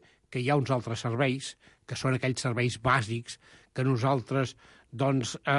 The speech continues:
els necessitem perquè en som cau-, captius, com són, doncs, l'aigua, la llum, l'electricitat, eh, els serveis financers, el,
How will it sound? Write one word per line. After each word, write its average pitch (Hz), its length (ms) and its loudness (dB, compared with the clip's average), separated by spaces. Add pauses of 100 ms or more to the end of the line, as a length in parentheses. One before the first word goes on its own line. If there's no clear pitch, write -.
(140)
els 156 400 4
necessitem 143 920 2
perquè 135 1080 2
en 143 160 4
som 170 220 4
cau-, 143 300 2 (140)
captius, 156 640 0 (480)
com 107 200 -8
són, 151 340 2
doncs, 120 380 -2
l'aigua, 120 800 0
la 120 60 -2
llum, 123 200 2
l'electricitat, 120 840 0
eh, 110 80 -4
els 123 260 -4
serveis 113 280 -6
financers, 113 920 -4
el, 117 640 -2